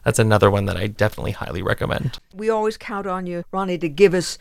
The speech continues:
Speaker 2: a musician or a musical.
Speaker 1: There's always a musician or an artist, I like to say. I think I flip-flop 'em back and forth. But yes, this time we have Carole King.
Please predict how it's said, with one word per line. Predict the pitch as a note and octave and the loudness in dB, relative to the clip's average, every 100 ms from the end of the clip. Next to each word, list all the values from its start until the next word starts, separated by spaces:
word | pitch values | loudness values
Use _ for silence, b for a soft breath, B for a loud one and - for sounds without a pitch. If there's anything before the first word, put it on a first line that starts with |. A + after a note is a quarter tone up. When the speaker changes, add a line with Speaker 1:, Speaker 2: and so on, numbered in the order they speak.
| - | 2
Speaker 2:
a | D#3 | 4
musician | E3 F3+ D#3 F#3+ - F3+ E3 | 6 4 6 6 4 2 0
or | D#3 | 0
a | C#3+ | 0
musical. | D#3 F3+ D3+ D#3+ D#3 C3+ C3+ | 4 4 6 4 2 -2 4
Speaker 1:
There's | C3 B2 | 4 6
always | - C3+ E3 E3+ | 10 10 10 8
a | D3 | 8
musician | B2+ A2 C3+ - F3+ | 6 4 2 4 6
or | F3+ | 8
an | F3+ | 8
artist, | B2 G2+ F#2+ - G#2+ | 6 2 -4 -8 0
I | |
like | A#2 A2+ - | 4 6 4
to | |
say. | C3 G#2 G#2+ A#2+ B2 C3+ | 2 0 2 8 10 10
I | |
think | D3 D#3+ | 8 8
I | D#3 | 8
flip-flop | D3+ - - - A#2 | 8 4 2 2 4
'em | B2+ B2 | 4 4
back | - - | 4 4
and | C3 | -4
forth. | - C#3+ - b b b | 6 8 8 b b b
But | - G2 | 4 6
yes, | A2+ D3 A#2 - | 10 10 10 4
this | C3 C#3+ | 2 2
time | - D3+ D3+ D3+ | 2 2 4 2
we | |
have | C#3 C#3+ C3 | 0 -2 -6
Carole | - A#2 A2+ B2 B2 | 0 4 6 6 2
King. | - - F#2+ G2+ G2+ | -4 -4 -4 -2 -4